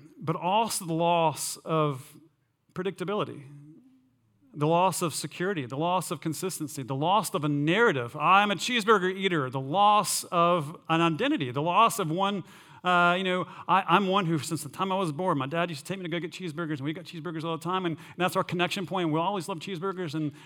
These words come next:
and then God's telling me that that's not my narrative anymore. I'm, I'm not a cheeseburger person. And there's a,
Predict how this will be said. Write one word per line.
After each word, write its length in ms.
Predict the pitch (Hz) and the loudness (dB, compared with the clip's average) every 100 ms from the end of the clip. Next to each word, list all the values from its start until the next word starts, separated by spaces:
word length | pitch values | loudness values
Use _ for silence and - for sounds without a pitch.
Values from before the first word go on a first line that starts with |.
| - | -12
and 80 | - | -2
then 80 | 156 | -2
God's 280 | 160 226 - | 0 -4 -4
telling 180 | 202 202 | -6 -4
me 60 | |
that 160 | 180 165 | -4 -4
that's 180 | 180 - | -4 -4
not 120 | 202 | -4
my 100 | 196 | -4
narrative 340 | 185 262 277 | -4 -2 -2
anymore. 280 | 143 135 127 | -2 -2 2
I'm, 120 | 151 | 2
I'm 140 | - 170 | 2 0
not 160 | 202 | 0
a 20 | 233 | -4
cheeseburger 460 | 240 247 247 202 | -8 -6 -4 -4
person. 320 | 160 147 143 123 - - - | -4 -4 -4 -8 -12 -8 -2
And 80 | |
there's 160 | 175 | 0
a, 60 | 170 | 2